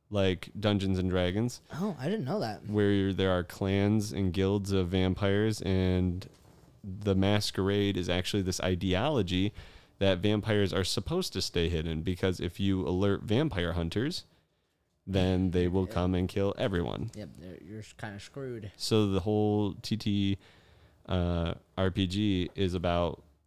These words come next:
Speaker 1: doing vampire things from the shadows. Really cool. Speaking of that, there were real vampire hunters in real life.
Speaker 2: Yes.
Speaker 1: There were, and i-, they were typically either religious men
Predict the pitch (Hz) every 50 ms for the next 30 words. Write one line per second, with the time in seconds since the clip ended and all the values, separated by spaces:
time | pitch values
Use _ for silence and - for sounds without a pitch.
0 | - 107 110 107 101 98 92 101 101 98 98 92 - 101 92 92 87 - - 101
1 | 95 90 90 90 87 85 - - - - - - 98 90 90 85 85 - 82 76
2 | 57 - - - - - - - - - - - - - - 117 113 104 92 -
3 | 90 - - - - - - - - - - - _ _ _ _ _ _ - -
4 | - - - - - - - - 208 247 233 - 113 101 92 87 82 80 90 87
5 | 87 117 156 175 - - - - - - - - - - _ - 110 110 165 202
6 | 240 247 190 127 110 104 101 110 120 104 98 98 95 92 101 120 127 110 117 139
7 | 147 170 175 - 107 98 95 90 82 85 82 82 - 101 117 110 - - 87 87
8 | 85 85 92 104 117 127 135 147 175 151 - - - - - - - - 151 185
9 | 135 - 127 - - - - - - - - - - _ _ _ _ - 104 107
10 | 110 110 117 117 117 135 143 131 131 143 143 - - - 117 113 110 110 107 107
11 | 110 110 110 110 107 - - - - - - - - - - - - - _ _
12 | _ _ _ - 120 127 123 117 104 110 110 110 107 110 110 107 95 - - 135
13 | - 147 151 156 151 123 113 123 120 110 113 113 110 110 107 107 101 - 98 101
14 | 101 101 120 143 170 202 208 202 208 - - - - - 143 160 180 185 190 208
15 | 226 233